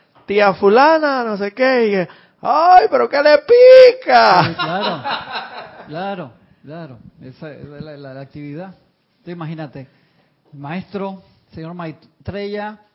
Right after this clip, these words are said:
Speaker 2: ante-, anterior instructor mu-, mundial y actual Buda de la Tierra. Acuérdense que el, cuando viene el cambio, el señor Buda asume como señor del mundo,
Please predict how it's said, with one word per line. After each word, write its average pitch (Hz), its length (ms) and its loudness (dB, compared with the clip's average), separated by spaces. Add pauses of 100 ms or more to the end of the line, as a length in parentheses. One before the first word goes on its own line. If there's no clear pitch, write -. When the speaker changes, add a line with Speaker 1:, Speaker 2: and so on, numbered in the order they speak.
(180)
Speaker 2:
ante-, 156 520 -14
anterior 156 800 -14
instructor 156 500 -18
mu-, 170 240 -20 (160)
mundial 151 460 -14
y 180 60 -14
actual 165 440 -14
Buda 175 340 -14
de 156 80 -16
la 127 180 -18
Tierra. 143 360 -18
Acuérdense 139 260 -20
que 143 60 -20
el, 120 220 -20 (440)
cuando 131 500 -20 (380)
viene 151 240 -16
el 147 120 -20
cambio, 202 420 -18 (1040)
el 135 140 -20
señor 143 380 -18
Buda 180 440 -14 (200)
asume 160 600 -20
como 131 200 -20
señor 139 320 -18
del 139 160 -16
mundo, 147 480 -18